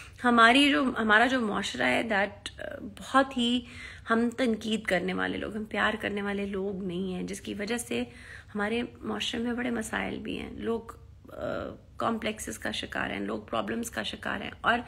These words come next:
लोग अपने problems अब किसी से share भी नहीं करना चाहते because they know कोई उनके साथ sincere नहीं है। तो अपने इर्द गिर्द जो लोग हैं, कम अज़ कम आज अगर हम ये फैसला कर लें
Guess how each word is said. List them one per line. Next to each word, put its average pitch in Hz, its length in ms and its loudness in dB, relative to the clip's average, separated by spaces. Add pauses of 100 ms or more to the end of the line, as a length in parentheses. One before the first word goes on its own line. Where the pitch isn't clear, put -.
(440)
लोग 226 100 0
अपने 240 200 0
problems 220 440 0
अब 220 180 -6
किसी 208 200 -6
से 214 160 -6
share 190 300 -4
भी 185 140 -8
नहीं 190 140 -6
करना 196 240 -10
चाहते 202 180 -12
because 196 220 -8
they 202 140 -4
know 202 220 -4 (200)
कोई 220 160 -2
उनके 202 240 -6
साथ - 160 -6
sincere - 480 -10
नहीं - 200 -10
है। 226 120 -14 (600)
तो - 160 -12
अपने 240 340 2
इर्द 254 300 0
गिर्द 220 220 -2
जो 214 140 -2
लोग 202 200 -2
हैं, 247 100 0
कम 269 180 4
अज़ 285 120 0
कम 285 260 4
आज 247 300 8
अगर 254 180 4
हम 233 140 2
ये 214 60 2
फैसला 202 360 -2
कर 196 160 -4
लें 190 240 -4